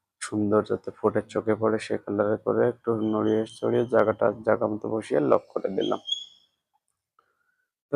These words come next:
লক করে দিলাম, লক করে দেওয়ার পরে এখান থেকে, উম, আবার প্লাস চিহ্নতে চাপ দিলাম। এখন from গ্যালারিতে যাব, লেখার কাজ শেষ। এখন গ্যালারিতে যাওয়ার পরে এখান থেকে যতগুলো সোশ্যাল মিডিয়া আছে, YouTube,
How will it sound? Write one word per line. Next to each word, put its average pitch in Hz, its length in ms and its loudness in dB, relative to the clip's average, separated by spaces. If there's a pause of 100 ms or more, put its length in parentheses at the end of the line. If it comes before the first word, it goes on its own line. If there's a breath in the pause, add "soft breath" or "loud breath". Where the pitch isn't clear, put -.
(120)
লক 135 120 8 (100)
করে 135 160 8 (100)
দিলাম, 131 240 6 (160)
লক 120 120 4 (100)
করে 120 140 6 (100)
দেওয়ার 117 220 8 (100)
পরে 113 220 2 (640)
এখান 113 260 2 (120)
থেকে, 107 280 -2 (500)
উম, 104 540 -6 (1700)
আবার 107 220 6
প্লাস 110 260 6
চিহ্নতে 110 360 -2
চাপ 113 140 6 (100)
দিলাম। 127 180 0 (160)
এখন 113 160 2 (140)
from 107 280 6 (100)
গ্যালারিতে 101 400 4 (100)
যাব, 123 120 4 (140)
লেখার - 320 2
কাজ 107 120 2 (100)
শেষ। 147 160 -2 (160)
এখন 110 140 0 (100)
গ্যালারিতে 110 440 2
যাওয়ার 123 240 2
পরে 170 160 0 (140)
এখান 117 180 2 (100)
থেকে 151 180 4 (540 soft breath)
যতগুলো 117 520 6 (120)
সোশ্যাল 123 260 4 (100)
মিডিয়া 135 260 6
আছে, 131 120 2 (120)
YouTube, 110 380 2